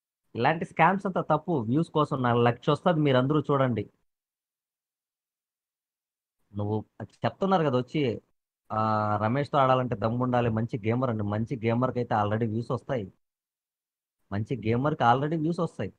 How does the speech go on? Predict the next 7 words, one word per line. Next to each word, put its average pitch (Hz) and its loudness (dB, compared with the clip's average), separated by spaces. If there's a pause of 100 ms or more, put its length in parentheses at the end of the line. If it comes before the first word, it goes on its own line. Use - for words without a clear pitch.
(1300)
అడుక్కోవడం 135 -2
దేనికి? 139 -10 (1300)
లక్ష - -12
కోసం 156 0
ప-, 135 2
పది 127 -2 (160)
అడుక్కుంటున్నావు 110 -4